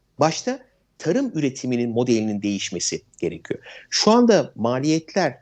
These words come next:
girdi anlamında o kadar yüksek ki yani o, e, domateslerde salçalık fiyatta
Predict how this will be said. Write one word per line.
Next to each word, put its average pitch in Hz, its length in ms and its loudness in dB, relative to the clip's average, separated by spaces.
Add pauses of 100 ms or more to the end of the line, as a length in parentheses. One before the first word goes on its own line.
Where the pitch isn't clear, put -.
(140)
girdi 123 300 0
anlamında 143 440 0
o - 120 -4
kadar 175 280 0
yüksek 113 540 -2
ki 123 240 -2 (880)
yani 135 340 0 (120)
o, 175 400 2
e, 147 60 -2 (720)
domateslerde 143 680 0
salçalık 147 500 -2
fiyatta 131 480 0